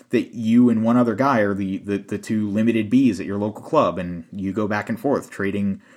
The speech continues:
match wins month after month. Like, that's not that interesting. But if you can go to the state match and there's six, eight, ten limited B's, then, you know, maybe that's, maybe that's more interesting to you.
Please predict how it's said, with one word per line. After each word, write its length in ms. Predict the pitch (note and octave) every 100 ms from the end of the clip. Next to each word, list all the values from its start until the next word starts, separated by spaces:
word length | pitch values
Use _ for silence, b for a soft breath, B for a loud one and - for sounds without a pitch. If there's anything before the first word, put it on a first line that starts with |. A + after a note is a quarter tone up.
| B
match 280 | B2+ B2 B2
wins 300 | G2+ D#2 -
month 180 | G2+ G2+
after 220 | F#2+ G#2
month. 180 | G#2+ F2+
Like, 140 | A2
that's 220 | E3+ C#3
not 180 | C#3 A#2
that 140 | A2 C3
interesting. 360 | D3 E2+ - -
But 100 | A2+
if 80 |
you 60 | B2
can 80 | D#3
go 140 | C3+
to 60 | B2+
the 120 | G2
state 240 | - G#3
match 420 | - D#2 A2 - - b b b _
and 120 | A#2
there's 160 | A2+ -
six, 260 | C3 B2
eight, 220 | G#2+ G#2
ten 400 | - C3+ D#3+ A#2+
limited 360 | G2+ G#2 F#2+ F2+
B's, 480 | F#3+ E3+ A#2+ B2 - _
then, 480 | D3 D#3 E3+ E3+ - -
you 120 | D3
know, 120 | G2+
maybe 260 | A#2+ A2 B2
that's, 500 | A#2 B2 - - - -
maybe 200 | F2+ G2+
that's 220 | G#2+ G#2+
more 120 | B2
interesting 340 | D3 C3 F2+ E2
to 60 |
you. 220 | - G1+